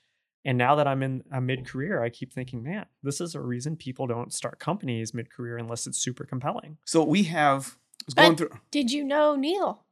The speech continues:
Speaker 3: before?
Speaker 1: Oh, I did know
Speaker 2: Yes.
Speaker 1: Neil. Neil told me not to do it.
Speaker 3: Oh.
Speaker 1: <laughs>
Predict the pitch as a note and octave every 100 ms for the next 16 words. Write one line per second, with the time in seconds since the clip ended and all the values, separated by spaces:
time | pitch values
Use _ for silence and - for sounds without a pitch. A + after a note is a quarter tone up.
0 | - C#4+ D#4 A#4 A4 - E3 D3+ B3 E4+
1 | F3+ C3+ C#3 F#3 G#3+ F#3+ E3 F#3+ D3 C3
2 | A#2 - - E3 - - - A#4+